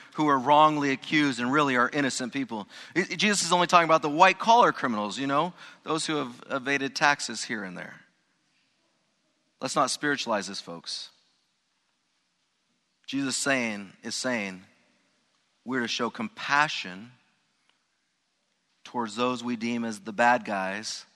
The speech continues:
as well. To those we deem as the bad guys as well.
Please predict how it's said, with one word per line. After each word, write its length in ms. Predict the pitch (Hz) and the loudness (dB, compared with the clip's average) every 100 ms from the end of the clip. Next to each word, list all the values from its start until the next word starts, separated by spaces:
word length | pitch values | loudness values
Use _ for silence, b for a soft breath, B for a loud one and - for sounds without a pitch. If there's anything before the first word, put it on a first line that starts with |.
| _ _ _ _ _ _ _ _ _ | _ _ _ _ _ _ _ _ _
as 200 | 101 98 | -6 -6
well. 300 | 104 98 78 - _ _ _ _ _ _ _ _ _ _ _ _ _ _ _ _ _ _ _ | -6 -8 -8 -20 _ _ _ _ _ _ _ _ _ _ _ _ _ _ _ _ _ _ _
To 120 | - 113 | -12 -4
those 220 | 117 113 | -4 -4
we 120 | 113 | -6
deem 320 | 113 113 110 | -6 -6 -8
as 180 | 101 95 | -10 -12
the 80 | 98 | -8
bad 300 | 101 104 104 | -4 -4 -4
guys 420 | 101 98 95 - _ | -6 -6 -8 -14 _
as 120 | 90 92 | -18 -14
well. 380 | 92 82 82 | -14 -14 -18